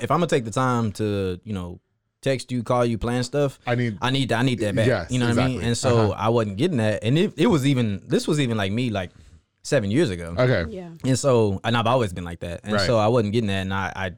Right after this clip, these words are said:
Speaker 1: I had, I had addressed it with her
Speaker 2: Uh-huh.
Speaker 1: multiple times. And by this point, it was just like, every time was like, "Yeah, I hear you, blah, blah, blah, blah, blah." And then the next day, it's, like, worse than what
Speaker 2: Yeah.
Speaker 1: it was before.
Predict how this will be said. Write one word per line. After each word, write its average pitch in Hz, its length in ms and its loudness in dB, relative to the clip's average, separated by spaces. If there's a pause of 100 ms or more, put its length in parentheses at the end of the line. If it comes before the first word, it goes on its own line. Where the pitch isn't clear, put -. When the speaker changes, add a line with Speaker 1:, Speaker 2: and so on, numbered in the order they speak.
(140)
Speaker 1:
I - 40 -10
had, 107 160 0
I 110 140 -2
had 113 120 0
addressed 110 400 0
it 120 160 0 (320)
with 117 340 -4
her 107 420 0 (140)
Speaker 2:
Uh-huh. 104 140 -4
Speaker 1:
multiple 120 260 0
times. 117 380 -6
And 92 80 -6
by 92 80 -4
this 147 160 0
point, 110 260 -2
it 104 60 -2
was 104 180 -6
just 95 140 -10
like, 87 260 -8 (460)
every 127 180 0
time 117 240 0
was 104 100 -4
like, 87 280 -8 (300)
"Yeah, 123 260 0
I 127 40 2
hear 117 120 2
you, 110 240 0
blah, 98 160 0
blah, 98 100 -2
blah, 90 140 -4
blah, 85 100 -6
blah." 101 380 -2
And 95 180 -6
then 92 300 -4
the 90 60 -6
next 98 200 -6
day, 104 140 -2
it's, 92 160 -8
like, 90 160 -6
worse 104 480 -8 (100)
than 101 120 -8
what 120 80 0
Speaker 2:
Yeah. 117 120 0
Speaker 1:
it 87 40 -2
was 85 80 -8
before. 90 340 -12